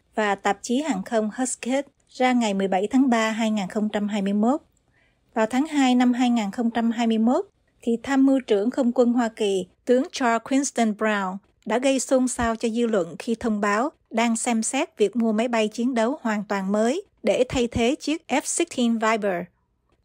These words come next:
Loại máy bay phản lực như vậy chưa hề hiện diện, nhưng các kỹ thuật số mới, thiết kế kỹ nghệ mới của nó thực sự có thể đi vào hoạt động trước năm hai nghìn không trăm ba mươi. Tạp chí hàng không Husky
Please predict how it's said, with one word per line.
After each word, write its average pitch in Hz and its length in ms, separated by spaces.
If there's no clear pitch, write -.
Loại 220 240
máy 262 140
bay 247 200
phản 226 220
lực 226 160
như 254 140
vậy 196 300
chưa 269 180
hề 233 180
hiện 190 260
diện, 185 240
nhưng 240 240
các 320 200
kỹ 226 100
thuật 220 220
số 240 160
mới, 269 400
thiết - 240
kế 254 180
kỹ 214 200
nghệ 240 220
mới 214 300
của 185 200
nó 220 320
thực - 220
sự 202 340
có 294 100
thể 214 240
đi 240 140
vào 202 180
hoạt 190 220
động 196 180
trước 320 180
năm 233 220
hai 220 200
nghìn 196 240
không 208 220
trăm 208 240
ba 202 160
mươi. 208 340
Tạp 233 200
chí 302 180
hàng 277 240
không 247 280
Husky 262 480